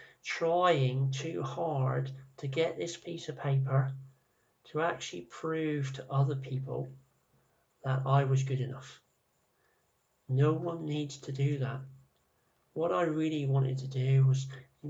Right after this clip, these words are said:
get that piece of paper for myself. I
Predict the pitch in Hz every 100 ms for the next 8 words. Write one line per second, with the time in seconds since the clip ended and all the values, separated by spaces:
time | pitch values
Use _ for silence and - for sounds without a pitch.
0 | 143 151 - 151 151 - 156 151 139 -
1 | 143 135 131 135 - - - - 135 135
2 | 135 135 165 165 135 - - _ _ _
3 | _ _ _ _ _ _ _ _ _ _
4 | _ _ - 147 165